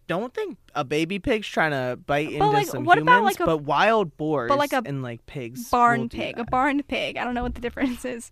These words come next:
Speaker 1: Um,
Speaker 2: But wild pigs are more, like, scary.
Speaker 1: Yeah, I think they still have tendencies with pigs because in
Speaker 2: Ugh.
Speaker 1: Gettysburg, like, they would throw bodies into, like, pig pens and they would, like, eat them.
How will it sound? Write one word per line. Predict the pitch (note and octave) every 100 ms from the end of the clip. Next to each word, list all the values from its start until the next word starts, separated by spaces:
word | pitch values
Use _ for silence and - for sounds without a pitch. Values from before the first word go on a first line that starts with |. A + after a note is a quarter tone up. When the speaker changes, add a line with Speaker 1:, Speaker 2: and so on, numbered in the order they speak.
| -
Speaker 1:
Um, | G3 G#3+ G#3+ G#3+
Speaker 2:
But | C4+
wild | B3+ B3+ E4
pigs | - G#4+ G4
are |
more, | D#4+ C#4 B3
like, | -
scary. | - - - - - B3+ - _
Speaker 1:
Yeah, | F3+ D#3+ C3 G#2+ -
I | E3+
think | - F#3+ A3
they | D4+ D4
still | - G#3
have | G3+ D#3+
tendencies | - D3 C#3+ F3 - G#3+ G#3+ - _
with | G3 G3
pigs | - G#3+ G#3
because | - E3+ F3+ D#3+
in | C#4
Speaker 2:
Ugh. | C4 -
Speaker 1:
Gettysburg, | F#3+ B3 - D3+ C3+ C3+
like, | C#3
they | -
would | D3+ D3
throw | - D3+ D#3+
bodies | D3 D3+ E3 A2+ A#2+ - -
into, | D3+ C#3 D#3+
like, | C3+ A#2+
pig | D#3+ D#3+
pens | - A#2 A#1+ E2+ -
and | D3
they |
would, | C3+ A#2+
like, | -
eat | C3 D3
them. | - - -